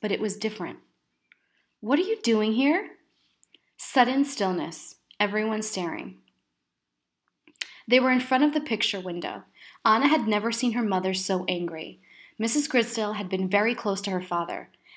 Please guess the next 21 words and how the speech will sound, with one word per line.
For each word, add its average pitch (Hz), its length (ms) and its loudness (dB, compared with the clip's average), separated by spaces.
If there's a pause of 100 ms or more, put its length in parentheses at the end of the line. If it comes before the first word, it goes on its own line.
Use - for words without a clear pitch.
(100)
They 202 100 -2
had 220 180 -2
built 220 260 0
an 262 80 -2
addition 247 420 -2
to 262 120 -4
their 254 140 -4
house 170 560 -2
so - 160 -6
he 196 120 -4
could 196 200 -8
live 226 180 -2
with 180 160 -6
them. 113 300 -8 (500)
She - 220 -4
glared 233 340 -2
down 226 180 0
at 208 120 -4
Stargirl. 170 560 -2 (340)
"Answer 269 400 2
me." - 300 -10